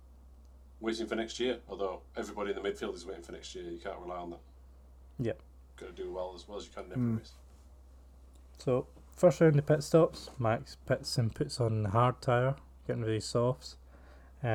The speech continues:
Speaker 2: a lap later, Mercedes mirror put on the hards.
Speaker 3: Mm-hmm.
Speaker 2: I was a bit surprised he didn't go longer on the mediums, but then the more I thought about it, and their whole principle of this race was do not drop behind Max.
Speaker 1: Yeah, it was just a shadow move, wasn't it? It was
Speaker 2: Yeah,
Speaker 1: like
Speaker 2: it was just,
Speaker 3: Mm.
Speaker 2: let's just shadow him at the end,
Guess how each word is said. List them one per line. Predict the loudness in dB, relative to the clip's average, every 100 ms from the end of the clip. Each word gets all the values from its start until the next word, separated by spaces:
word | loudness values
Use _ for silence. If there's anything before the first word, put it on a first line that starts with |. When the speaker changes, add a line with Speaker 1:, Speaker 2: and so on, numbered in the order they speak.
| 4
Speaker 2:
a | 6
lap | 6 4 0
later, | 0 0 0
Mercedes | -2 -4 -8 -2 -2 0 -2 0
mirror | 2 4 4 2 -6 -20 -20 -20 -20 -6
put | -2
on | 0
the | 2
hards. | 4 4 0 -8 -16 -18 -20 -20 -10
Speaker 3:
Mm-hmm. | -6 -2 0
Speaker 2:
I |
was | 2
a |
bit | 2
surprised | 2 6 8 8 6
he |
didn't | 0 -2 -4 0
go | 2
longer | 4 4 2 2
on | 0
the | 0
mediums, | 0 2 2 2
but | 0 0
then | 2
the |
more | 2 2
I |
thought | 2 2 2
about | 2 0 2
it, | 0
and | 2 2 2 0
their | 0 0 -2 -8 -20 -20 -18 6
whole | 6 8
principle | 6 4 2 0
of | 2
this | 2 2
race | 2 2 0
was | -2 -2
do | -2 0
not | 0
drop | 0 -2
behind | -2 -2 2
Max. | 2 2 -2 -14 -18 -20 -20 -20 -20 -2
Speaker 1:
Yeah, | 2
it | 2
was | 0
just | -2
a |
shadow | 0 0 0 -2
move, | -6 -8
wasn't | -10 -10
it? | -12 -14
It |
was | -2
Speaker 2:
Yeah, | 0
Speaker 1:
like | 2
Speaker 2:
it | 0
was | 0
just, | 0 -2
Speaker 3:
Mm. | 0
Speaker 2:
let's | -2 0
just | -2 2
shadow | 4 4 2
him |
at | -2
the | -2
end, | -2 -2 -4